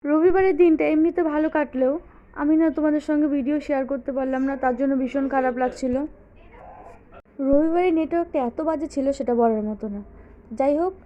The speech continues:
আমি পরে আর এত খারাপ লাগছিল, আমি আর ভিডিও করাই বন্ধ করে দিয়েছিলাম। আমি বললাম, "না থাক, আজকে আর করবো না।" তো রান্নাবান্না টুকটাক ভিডিও ছিল, তো ভাবলাম যেহেতু আমি রোববারে আর কোনো রকম ভিডিও বানাইনি, তো রোববারে আর সোমবারে মিলিয়ে আমি একটা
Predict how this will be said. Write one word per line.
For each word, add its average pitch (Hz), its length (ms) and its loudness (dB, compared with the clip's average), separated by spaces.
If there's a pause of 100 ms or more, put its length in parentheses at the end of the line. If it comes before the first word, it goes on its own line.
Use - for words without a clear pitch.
(120)
আমি 269 220 0
পরে 277 300 2
আর 294 80 0 (280)
এত 254 200 -4
খারাপ 285 360 -2
লাগছিল, 262 300 -2
আমি 262 280 -2
আর 262 60 -2
ভিডিও 254 320 -2
করাই 269 220 0
বন্ধ 240 260 -2
করে 233 240 0
দিয়েছিলাম। 226 480 -4
আমি 240 80 -2
বললাম, 254 200 -6
"না 247 180 -6
থাক, 269 220 -8
আজকে 269 280 -6
আর 233 80 0
করবো 226 320 -4
না।" 214 140 -8 (420)
তো 285 100 0
রান্নাবান্না 285 520 0
টুকটাক 285 320 -6
ভিডিও 302 360 -2
ছিল, 269 240 -2
তো 277 120 -4
ভাবলাম 277 440 -4 (340)
যেহেতু 285 260 0
আমি 285 120 2
রোববারে 277 380 2
আর 262 140 -2
কোনো 269 200 -4
রকম 269 260 -4
ভিডিও 277 240 -2
বানাইনি, 269 680 -2
তো 247 120 2
রোববারে 254 420 0
আর 294 60 -2
সোমবারে 285 440 -2
মিলিয়ে 277 360 -2
আমি 262 200 -6
একটা 247 380 -6